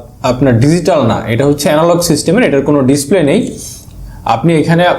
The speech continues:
পাওয়ার on off অপশন আছে, পাওয়ার on off এর মাধ্যমে আপনি এখানে on off করতে পারবেন, আর এখান থেকে হচ্ছে আপনি আউটপুট নিতে পারবেন। আর এটাও কিন্তু এক হাজার ওয়াটের, কিন্তু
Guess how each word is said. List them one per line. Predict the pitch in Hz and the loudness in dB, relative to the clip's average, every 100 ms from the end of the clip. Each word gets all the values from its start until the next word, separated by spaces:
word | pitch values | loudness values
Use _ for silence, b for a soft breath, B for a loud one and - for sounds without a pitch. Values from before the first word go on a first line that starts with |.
| - | 0
পাওয়ার | 139 151 | 0 2
on | 156 151 170 | 2 0 0
off | 170 | 0
অপশন | 147 - 175 | 0 0 0
আছে, | 170 247 | 2 0
পাওয়ার | 247 143 147 | 0 0 2
on | 151 | 0
off | 151 180 | 0 0
এর | |
মাধ্যমে | 165 156 180 240 | 0 0 2 2
আপনি | 160 147 | 2 0
এখানে | 147 139 | 2 0
on | 143 | 0
off | 156 160 | 0 -2
করতে | 180 175 | -2 2
পারবেন, | 160 147 220 285 - | 2 2 0 -4 -2
আর | 131 123 123 151 | 0 0 0 -2
এখান | 151 208 | 0 0
থেকে | 190 160 | 2 0
হচ্ছে | - - | 0 -2
আপনি | 117 196 | 0 0
আউটপুট | 165 147 143 147 147 | 2 0 0 0 0
নিতে | 135 123 | 0 0
পারবেন। | 110 98 98 95 - B B B B - | 0 -2 -6 -8 -16 B B B B -4
আর | 123 - | -4 -2
এটাও | 170 175 226 | 0 0 0
কিন্তু | 233 220 240 | 0 0 0
এক | 196 | 2
হাজার | 208 202 208 | 0 2 2
ওয়াটের, | 165 127 226 294 - B B - | 2 2 -2 -4 -12 B B -2
কিন্তু | 208 214 160 185 - | 0 2 2 0 -2